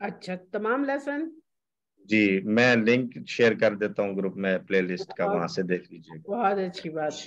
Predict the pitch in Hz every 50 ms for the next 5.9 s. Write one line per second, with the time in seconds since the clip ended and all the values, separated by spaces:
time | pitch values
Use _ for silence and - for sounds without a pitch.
0 | - _ - 165 196 - - 160 151 151 - 175 170 170 - - 180 180 - -
1 | - 190 175 170 170 156 - 175 170 160 143 147 147 160 160 156 147 139 - 160
2 | 156 156 143 135 - 147 139 143 139 131 127 139 156 160 143 147 156 180 185 -
3 | - - - _ _ _ _ _ - 123 120 123 123 143 143 - 147 143 139 139
4 | 185 175 175 - - - - 139 - - _ _ _ _ 131 135 131 123 120 139
5 | - 123 117 120 113 117 113 117 117 117 110 120 127 127 127 127 131